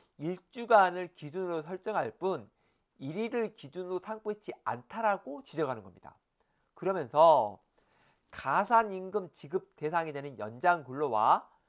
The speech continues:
일 주간 열두 시간을 초과하는 연장 근로의 판단 기준이 동일해야 하는 것이 아니라고 합니다. 요 말의 의미를 잘 기억해 주셔야 합니다. 가산임금 지급 대상이 되는 연장 근로와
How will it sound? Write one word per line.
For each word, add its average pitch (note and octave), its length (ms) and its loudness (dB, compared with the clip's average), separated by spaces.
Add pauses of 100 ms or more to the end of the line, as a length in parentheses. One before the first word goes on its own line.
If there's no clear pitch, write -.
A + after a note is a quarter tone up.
(360)
일 D3+ 220 -6 (100)
주간 G#3+ 440 6
열두 C#3+ 420 -6
시간을 F#3+ 320 -2
초과하는 F3+ 440 -6
연장 D#3 560 2
근로의 D3 340 -4
판단 G#3 500 -6
기준이 C#3+ 500 -10 (360)
동일해야 G3+ 680 0
하는 F#3+ 260 -6
것이 F#3 240 -8 (180)
아니라고 F#3 440 2
합니다. A2 340 -16 (1200)
요 F#3 160 -2
말의 D#3 280 4
의미를 C#3 220 -8
잘 C3+ 200 -8
기억해 C3+ 240 -10
주셔야 A#2 200 -14
합니다. A2 520 -6 (760)
가산임금 G#3 840 2
지급 G3 400 -10
대상이 F3+ 440 -4
되는 E3 340 -4
연장 C3 440 2
근로와 D3+ 580 2